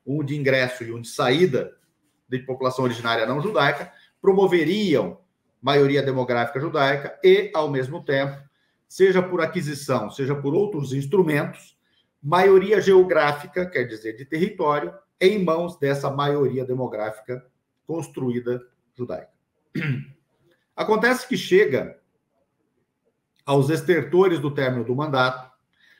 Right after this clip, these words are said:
após o término da Segunda Guerra Mundial, com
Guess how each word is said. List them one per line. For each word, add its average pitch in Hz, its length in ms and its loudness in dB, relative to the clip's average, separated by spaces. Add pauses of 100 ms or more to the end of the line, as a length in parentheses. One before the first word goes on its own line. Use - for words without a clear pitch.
(120)
após 185 500 4
o 185 140 -2
término 160 360 0
da 123 120 -2
Segunda 117 280 -10
Guerra 104 280 -10
Mundial, 139 720 -2 (680)
com 214 460 4